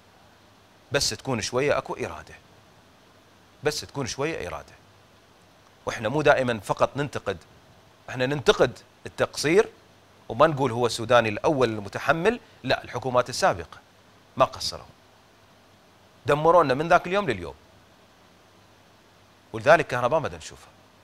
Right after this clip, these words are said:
فهذا الشيء الأساسي، هذا الإخفاق، هذا التقصير. وعلى هذا الأساس الموضوع هو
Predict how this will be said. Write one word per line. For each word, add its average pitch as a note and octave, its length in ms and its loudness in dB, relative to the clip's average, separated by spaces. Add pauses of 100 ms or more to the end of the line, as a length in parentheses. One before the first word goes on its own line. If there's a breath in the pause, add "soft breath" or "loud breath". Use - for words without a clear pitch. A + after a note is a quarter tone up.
(340)
فهذا E3+ 320 0
الشيء D3 220 -6
الأساسي، F#2+ 460 -6
هذا D#3 220 6
الإخفاق، C3+ 420 -6 (120)
هذا D3+ 220 6
التقصير. - 520 -10 (1300)
وعلى A#2+ 240 2
هذا F#3+ 200 4
الأساس E3+ 540 0 (680)
الموضوع A2+ 440 0
هو C#3+ 320 2